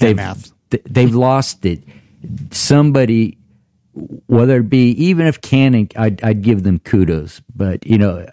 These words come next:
Speaker 1: I prefer if Nikon comes out with something, says, "Okay, here's the system. We simplified it.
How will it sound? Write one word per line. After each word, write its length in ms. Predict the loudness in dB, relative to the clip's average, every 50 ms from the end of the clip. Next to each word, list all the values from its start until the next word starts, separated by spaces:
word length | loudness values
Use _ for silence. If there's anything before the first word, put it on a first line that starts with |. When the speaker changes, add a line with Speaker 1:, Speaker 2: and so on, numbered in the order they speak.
| _ _
Speaker 1:
I 140 | -4 -4 -4
prefer 360 | -4 -8 -6 -2 0 0 0
if 140 | -2 0 0
Nikon 500 | 2 2 2 0 -2 -2 -2 -2 -2 -4
comes 300 | -4 -2 -2 -2 0 0
out 160 | -2 -4 -4 -6
with 100 | -8 -4
something, 240 | -2 -2 -2 -2 -2
says, 200 | -4 -4 -2 -2
"Okay, 360 | -4 -4 -2 -2 -2 -2 -4 -8 _ _ _
here's 300 | _ 0 0 0 0 -2
the 100 | -4 -6
system. 580 | -6 -2 0 -2 -2 -2 -2 _ 0 0 0 -2 -4 _ _ _ _ _ _ _ _ _ _
We 80 | -10 -8
simplified 800 | -4 0 0 0 0 0 -2 -4 -4 -4 -2 -2 0 0 0 0
it. 180 | 0 -2 -4